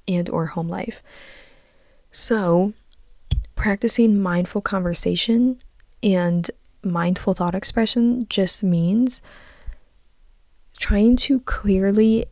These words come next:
and respectfully and kindly, if you can.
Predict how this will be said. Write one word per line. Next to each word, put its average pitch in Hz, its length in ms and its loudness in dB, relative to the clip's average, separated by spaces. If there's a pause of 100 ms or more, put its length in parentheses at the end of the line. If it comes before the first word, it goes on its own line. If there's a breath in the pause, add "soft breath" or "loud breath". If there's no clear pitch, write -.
and 180 440 -2 (220)
respectfully 190 920 -2
and 175 560 -4 (200)
kindly, 190 540 2 (160)
if 160 240 0
you 208 80 6
can. 247 460 4